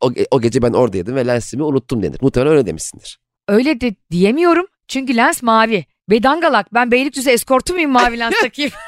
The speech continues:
Speaker 2: <laughs> Dört kilo verdim ya ben orada.
Speaker 1: Tabii,
Speaker 2: Fasulye
Speaker 1: tabii.
Speaker 2: ayıklarken.
Speaker 1: Ama genelde durum ne olursa olsun orada zor durumda kalan kişiyi kurtarıyorsun yani bir, bir şekilde. "Hayır, e, işte Mustafa," neydi çocuğun adı? Neyse işte.
Speaker 2: He.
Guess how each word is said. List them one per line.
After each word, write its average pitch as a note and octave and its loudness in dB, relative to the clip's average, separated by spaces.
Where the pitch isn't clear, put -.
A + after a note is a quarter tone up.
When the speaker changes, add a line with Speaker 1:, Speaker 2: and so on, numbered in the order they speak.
Speaker 2:
<laughs> - -2
Dört G4 0
kilo F4 2
verdim G3 0
ya A3 0
ben F#3+ 0
orada. E3+ -4
Speaker 1:
Tabii, C#3+ 2
Speaker 2:
Fasulye B2+ -2
Speaker 1:
tabii. F#3+ -2
Speaker 2:
ayıklarken. F3+ -4
Speaker 1:
Ama G3 2
genelde G3+ 2
durum F#3 2
ne G#3+ 4
olursa F#3+ 2
olsun B2 2
orada D#3+ 4
zor D3+ 4
durumda D3 2
kalan C#3 2
kişiyi - -6
kurtarıyorsun B2+ 0
yani F2 -4
bir, - -14
bir G2+ -8
şekilde. E2+ -4
"Hayır, A#2 0
e, F#2+ -2
işte F#2+ -4
Mustafa," G2+ -4
neydi G2+ 0
çocuğun E2 -6
adı? D2 -10
Neyse F2+ -2
işte. - -8
Speaker 2:
He. D#3+ -6